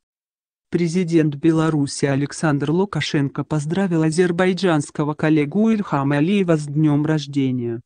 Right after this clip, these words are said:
сообщает Белта. Успешное и поступательное развитие братского Азербайджана неразрывно связано с проводимым под вашим руководством курсом на строительство сильного и независимого государства,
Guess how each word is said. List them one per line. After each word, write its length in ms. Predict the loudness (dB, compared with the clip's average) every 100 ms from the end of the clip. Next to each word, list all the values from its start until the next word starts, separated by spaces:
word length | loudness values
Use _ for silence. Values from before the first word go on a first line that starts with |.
| _
сообщает 680 | -8 -4 -4 -4 -2 0 0
Белта. 640 | -2 -2 -2 -6 -10 -10 -10 _ _ _ _ _ _ _
Успешное 680 | -6 -2 -2 -2 -2 0 0
и 40 | -2
поступательное 880 | -4 -6 -4 0 0 0 2 2 2
развитие 640 | 0 0 -2 0 0 0
братского 600 | 2 -2 -2 -4 -2 0
Азербайджана 880 | 0 0 0 2 0 0 0 2 2
неразрывно 760 | 2 0 0 0 2 4 2
связано 560 | 0 0 -2 0 0 -2
с 100 | -4
проводимым 640 | -4 -2 0 2 2 2
под 200 | 0 -4
вашим 380 | -2 -4 -2 0
руководством 800 | 0 0 0 2 0 -2 -4 -4
курсом 560 | -2 -4 -4 -4 0 2
на 120 | 0
строительство 800 | -2 0 0 0 -4 -4 -4 -4
сильного 480 | 0 0 0 0 0
и 80 |
независимого 840 | 0 0 0 2 0 0 0 0 -2
государства, 920 | -2 -2 -2 -2 -4 -6 -6 -6